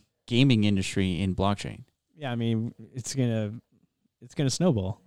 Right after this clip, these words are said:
Speaker 1: Yeah.
Speaker 2: for sure.
Speaker 1: Right.
Speaker 2: And there's already examples of it happening.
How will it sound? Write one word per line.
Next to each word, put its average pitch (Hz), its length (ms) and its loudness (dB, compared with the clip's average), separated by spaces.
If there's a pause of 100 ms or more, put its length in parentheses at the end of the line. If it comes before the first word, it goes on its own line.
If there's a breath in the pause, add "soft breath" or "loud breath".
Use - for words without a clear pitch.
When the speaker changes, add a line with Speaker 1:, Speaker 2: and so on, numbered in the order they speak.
Speaker 1:
Yeah. 135 140 2
Speaker 2:
for 131 60 4
sure. 117 260 -2 (160)
Speaker 1:
Right. 127 220 0 (280)
Speaker 2:
And 131 260 4
there's 147 200 6
already 175 300 6 (500)
examples 131 500 4
of 113 100 -2
it 110 80 2
happening. 107 460 -4